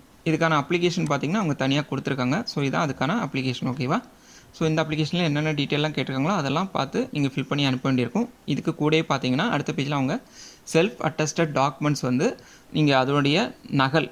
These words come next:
ஜெராக்ஸ் காப்பீஸ் வந்து நீங்க அட்டாச் பண்ணி அந்த அப்ளிகேஷன் கூட அனுப்பணும்னு சொல்லியிருக்காங்க. So, அது எதெல்லாம் செல்ஃப் அட்டஸ்ட் பண்ணி அந்த டாக்குமெண்ட் அனுப்பணுங்கிற டீட்டெயில் எல்லாம் இங்க கீழே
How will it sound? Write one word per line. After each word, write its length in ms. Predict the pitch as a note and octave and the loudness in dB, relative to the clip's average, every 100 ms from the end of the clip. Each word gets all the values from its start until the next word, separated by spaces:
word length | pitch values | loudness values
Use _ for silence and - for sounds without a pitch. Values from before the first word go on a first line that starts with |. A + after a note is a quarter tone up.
| - | -2
ஜெராக்ஸ் 360 | C#3 D3 D#3 - | 2 2 0 0
காப்பீஸ் 280 | D3 C3+ B2+ | 0 0 -2
வந்து 360 | B2+ C#3 A3 | 0 2 2
நீங்க 180 | D3 C3 A#2+ | 2 2 2
அட்டாச் 280 | - C#3+ - | 0 -2 0
பண்ணி 240 | C3 E3 | 0 0
அந்த 160 | - C3 B2+ | 0 0 -2
அப்ளிகேஷன் 420 | C3+ C3 C3 C3 | 0 0 -2 -2
கூட 240 | B2 C#3+ | 0 0
அனுப்பணும்னு 320 | A#2+ A#2+ C3 - | 0 -2 -2 -2
சொல்லியிருக்காங்க. 380 | A#2+ A#2+ B2 - - - - | -4 -2 -2 -2 -6 -20 -12
So, 160 | - D3 | 0 0
அது 260 | B2+ C3+ | 2 2
எதெல்லாம் 300 | B2+ D#3 D#3+ D#3+ | 2 2 0 0
செல்ஃப் 240 | C#3+ - | -2 -2
அட்டஸ்ட் 240 | C#3+ C#3 - | -2 -2 -2
பண்ணி 220 | C3 C#3+ | 0 2
அந்த 180 | D3 B2 | 2 2
டாக்குமெண்ட் 420 | B2 B2 C3+ B2+ | 2 0 0 0
அனுப்பணுங்கிற 420 | B2 C3 C3 B2+ A#2+ | 0 0 0 0 0
டீட்டெயில் 300 | C3 C#3+ B2+ | 0 2 0
எல்லாம் 160 | B2 D#3+ | 0 0
இங்க 140 | B2+ | -2
கீழே 280 | - C#3+ | -2 -2